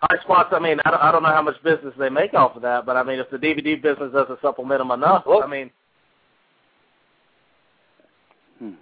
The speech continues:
Speaker 1: they might wanna get out of the gear business. <laughs>
Speaker 3: All right, Alex, uh, we lost Mister Farmer.
Speaker 1: Oh, no, it was a good show, too.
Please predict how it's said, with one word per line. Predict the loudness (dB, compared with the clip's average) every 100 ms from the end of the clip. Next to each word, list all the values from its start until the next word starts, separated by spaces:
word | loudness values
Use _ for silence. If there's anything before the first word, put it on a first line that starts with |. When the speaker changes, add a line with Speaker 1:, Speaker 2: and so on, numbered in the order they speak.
| _ _ _ _ _ _ _ _ _
Speaker 1:
they | -2
might | 0
wanna | 4 2 2
get | 2
out | 2 2
of | -2
the |
gear | -4 -2
business. | -4 -6 -10 _ _ -20 -2
<laughs> | 0 0 -4 _ _ _ _ _ _ _ _ _ _ -12
Speaker 3:
All | -10 -8
right, | -8 -8 -14 _
Alex, | -8 -6 -6 -10 -16 -12 -8
uh, | -4 -4 -4 -4
we | -4 -4
lost | -4 -4 -6
Mister | -10 -10 -12 -8
Farmer. | -8 -6 -10 _ _ _ _ _ 0
Speaker 1:
Oh, | 4 4 4
no, | 4 6 6
it | 4
was | 2
a |
good | 0 0 4
show, | 4 4 4
too. | 4 4